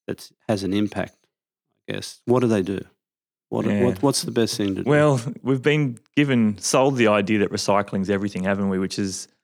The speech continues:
Speaker 2: sort of a bit of a furphy. I think
Speaker 1: Mm.
Speaker 2: we've really got a lot of work to do to, to wind back on the, the messaging around, "Oh, it's okay, just pop it into the recycling bin and it's all good."
Speaker 1: Mm.
Speaker 2: Because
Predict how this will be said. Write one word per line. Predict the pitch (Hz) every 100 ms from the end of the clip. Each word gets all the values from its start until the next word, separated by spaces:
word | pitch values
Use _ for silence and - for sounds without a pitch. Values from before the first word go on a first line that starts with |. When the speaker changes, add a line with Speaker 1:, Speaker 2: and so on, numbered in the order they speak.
| _ -
Speaker 2:
sort | 147
of | 117
a | 90
bit | 98
of | 90
a |
furphy. | 90 - 95 95 95 92
I | 95
think | 101
Speaker 1:
Mm. | 101
Speaker 2:
we've | 98
really | 98 101 95
got | 95
a |
lot | 98 98
of | 92
work | 101 -
to | -
do | 90 101
to, | 95 - 95 92
to | - 98
wind | 95 101 101 98 95
back | 101 110 - _ -
on | 101 98 98
the, | 98 98 101 98 98
the | 101
messaging | 101 101 98 101
around, | 98 98 98 98
"Oh, | - 147
it's | 151
okay, | 151 120 147 131 113
just | 127 - -
pop | 131
it | 120
into | 113 113
the | 95
recycling | 101 104 123 110 98
bin | 98
and | 98
it's | 95
all | 110 98
good." | 113 131 98
Speaker 1:
Mm. |
Speaker 2:
Because | 104 107 107